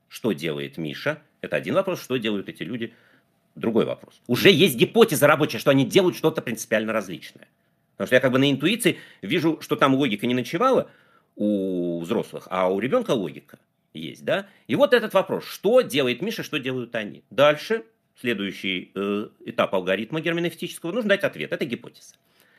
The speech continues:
И дальше проверка гипотезы, и валидизация ее или отклонение. И вот я отвечаю, они лгут, а Миша говорит, э, а Миша выносит истинные суждения.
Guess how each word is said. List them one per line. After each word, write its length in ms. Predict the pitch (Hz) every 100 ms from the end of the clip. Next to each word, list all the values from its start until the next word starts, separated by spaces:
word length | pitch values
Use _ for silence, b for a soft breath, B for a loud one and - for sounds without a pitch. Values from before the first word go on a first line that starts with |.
| b b
И 80 | 135
дальше 160 | 233
проверка 320 | - 80 -
гипотезы, 500 | - - - 175 160 - _ _ _ _ -
и 220 | 170 -
валидизация 640 | - 95 87 107 220 -
ее 160 | 135 117
или 180 | 123 113
отклонение. 420 | - - - - b b b b b -
И 140 | 107 104
вот 160 | 233
я 100 | 190
отвечаю, 480 | 185 175 - 71 60 _ _ _ _ _ _ _ _ -
они 200 | 113 92
лгут, 460 | 76 123 190 - _ _ _ -
а 100 | 92
Миша 240 | 101 -
говорит, 440 | 80 76 76 120 120
э, 500 | 87 78 76 73 69 b b
а 100 | 101
Миша 200 | 151 175
выносит 260 | 110 135 123
истинные 300 | - 113 98
суждения. 460 | 82 67 60 -